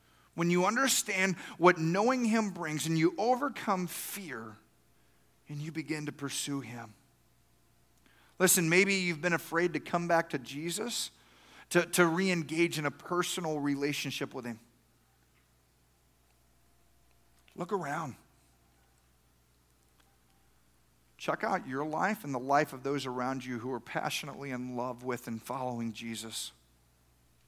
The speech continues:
You see, when you see God's hand at work in their life, you, you'll be overcome. You'll be able to overcome your fear and make your way back.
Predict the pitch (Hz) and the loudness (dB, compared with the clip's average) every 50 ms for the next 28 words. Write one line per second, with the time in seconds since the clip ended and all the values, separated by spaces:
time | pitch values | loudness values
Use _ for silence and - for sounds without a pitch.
0 | _ _ _ _ _ _ _ _ _ _ _ _ _ _ _ _ _ _ _ - | _ _ _ _ _ _ _ _ _ _ _ _ _ _ _ _ _ _ _ -10
1 | - - - 180 175 160 160 156 160 175 156 - - 185 165 147 165 151 151 156 | -8 -4 -2 0 0 0 0 0 0 0 -2 -2 -2 -2 -2 0 0 2 2 2
2 | 143 - - - - 165 160 156 151 143 120 127 143 147 151 - 147 135 131 127 | 0 0 -2 -4 -4 -6 -4 -2 -2 -4 -2 -2 -2 -2 -2 -2 -6 -6 -4 -4
3 | 123 123 131 139 131 123 123 - - - - - - - - - _ _ _ - | -4 -4 -6 -6 -6 -6 -8 -8 -12 -18 -20 -20 -20 -20 -20 -20 _ _ _ -20
4 | - - - - 170 175 175 175 180 180 175 170 160 - - - _ _ _ _ | -18 -14 -12 -10 -10 -8 -8 -8 -8 -8 -10 -12 -14 -16 -20 -20 _ _ _ _
5 | _ - 247 - - - 147 143 156 175 175 165 151 170 165 160 170 165 147 147 | _ -20 -20 -18 -16 -16 -12 -8 -4 -4 -4 -2 -2 -2 -2 -2 0 0 0 0
6 | 139 - - - - - - 165 185 208 220 233 240 226 - - _ _ _ _ | 0 -2 -6 -10 -6 -4 -2 -2 -2 -2 -2 -4 -4 -6 -12 -20 _ _ _ _
7 | _ _ - _ _ _ - 156 175 165 165 175 170 170 165 165 156 139 107 139 | _ _ -20 _ _ _ 0 2 2 2 2 0 0 0 0 0 0 -2 0 0
8 | 160 175 156 156 160 143 - - 180 170 170 165 147 135 135 123 - - - - | -2 0 -2 -2 -6 -6 -2 0 0 0 0 -2 -4 -4 -4 -6 -6 -8 -6 -4
9 | 143 156 175 196 240 240 - - - _ _ _ _ _ _ _ _ _ _ _ | -4 -2 -2 -4 -6 -8 -10 -14 -20 _ _ _ _ _ _ _ _ _ _ _
10 | _ - 135 139 147 147 147 147 - 151 139 135 135 135 123 120 120 120 120 - | _ -8 -6 -2 -2 -2 -2 -2 -4 -4 -2 -2 -2 -4 -4 -6 -6 -6 -6 -8
11 | - | -10